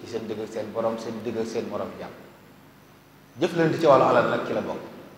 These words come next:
da ci am lu ci yàlla bëgg, am lu mu ci tere. Kon fexe ba nit ñi di dund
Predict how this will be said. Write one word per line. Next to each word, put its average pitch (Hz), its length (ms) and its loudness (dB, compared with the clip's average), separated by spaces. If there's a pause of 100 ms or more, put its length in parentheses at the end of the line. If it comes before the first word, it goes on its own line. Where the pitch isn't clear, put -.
(840)
da 107 60 -14
ci 120 100 -4
am 113 140 2
lu 107 100 -4
ci 113 60 -6
yàlla 107 280 2
bëgg, 127 300 -2
am 127 140 -2
lu 127 60 0
mu 117 100 -4
ci - 60 -6
tere. - 260 -2 (920)
Kon 202 320 2 (1300)
fexe 185 260 2
ba 160 140 6
nit 175 160 6
ñi 160 220 4
di 147 120 0
dund 175 280 6